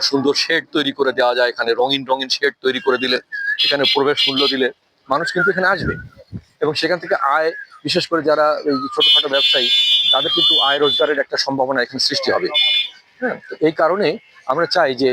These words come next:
মংলা বন্দরের এই, এই যে অবস্থা বর্তমান, পুরনো বন্দরটা, এই অবস্থার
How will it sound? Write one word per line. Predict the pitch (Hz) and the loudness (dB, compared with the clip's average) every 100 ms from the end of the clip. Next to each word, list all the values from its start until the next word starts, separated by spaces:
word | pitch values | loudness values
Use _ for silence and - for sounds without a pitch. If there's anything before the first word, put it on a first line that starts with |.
| 131 139 | 0 0
মংলা | 147 147 | 0 0
বন্দরের | 156 151 156 143 143 | 0 0 -2 0 -4
এই, | 170 - _ _ - | -4 -14 _ _ -2
এই | 131 135 131 123 | 0 2 0 2
যে | |
অবস্থা | 131 131 151 - 117 | 2 2 0 -2 -2
বর্তমান, | 113 113 90 - | -2 -2 -2 0
পুরনো | 127 127 | 0 2
বন্দরটা, | 117 120 123 - 92 _ - - | 0 -2 -4 -2 -6 _ -16 -2
এই | 143 | 2
অবস্থার | 143 143 - 151 | 2 0 -2 -6